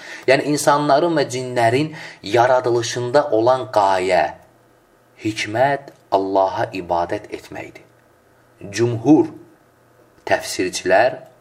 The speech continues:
ayəni belə təfsir ediblər. Deməli, bildik ki, Allah ibadət üçün xəlq edib. Allah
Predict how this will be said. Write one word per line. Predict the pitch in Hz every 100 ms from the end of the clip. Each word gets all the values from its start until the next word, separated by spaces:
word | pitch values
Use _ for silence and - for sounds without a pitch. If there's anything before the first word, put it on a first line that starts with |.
| -
ayəni | 92 90 87 87 101 127 131 _ _ _ _
belə | 92 92
təfsir | 92 87 - -
ediblər. | - - - - _ _ _ _ _ _ - - _ _ _ _ _ _ _ -
Deməli, | - 170 220 262 - - _ _ - 110
bildik | 165 175 254 180
ki, | - 170 196 - - -
Allah | 127 131 139 165 175 - - - _ _ _ _ _ _ -
ibadət | 120 117 110 107 117 117 -
üçün | - - 101
xəlq | - - -
edib. | - - _ _ _ _ _ _ _ _ _ _ _ _ _ _ _ _ _ -
Allah | - 90 92 110 -